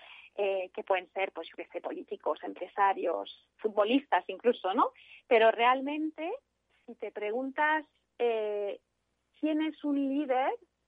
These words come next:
o, o una líder para ti? Pero eso, creo que vamos a contestar otras cosas, eh, porque a lo mejor va a venir el tema de la admiración,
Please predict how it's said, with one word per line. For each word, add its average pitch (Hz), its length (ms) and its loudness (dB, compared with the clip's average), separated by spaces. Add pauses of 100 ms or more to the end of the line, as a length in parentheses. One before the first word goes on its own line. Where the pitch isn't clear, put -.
o, 196 760 0
o 190 320 -8
una 220 260 -2
líder 254 300 -4 (280)
para 196 280 0
ti? - 140 -8 (800)
Pero 233 140 2
eso, 294 200 -6 (120)
creo 294 180 2
que 339 100 0
vamos 277 300 2
a 302 60 -4
contestar 220 520 -4
otras 190 320 -6
cosas, - 380 -4 (960)
eh, 208 340 0
porque 208 340 0
a 196 60 2
lo 196 140 -4
mejor 247 580 4
va 214 320 2
a 214 60 -2
venir 214 380 -8
el 208 140 -6
tema 208 280 -8
de 196 80 -4
la 190 80 -2
admiración, 285 1120 -6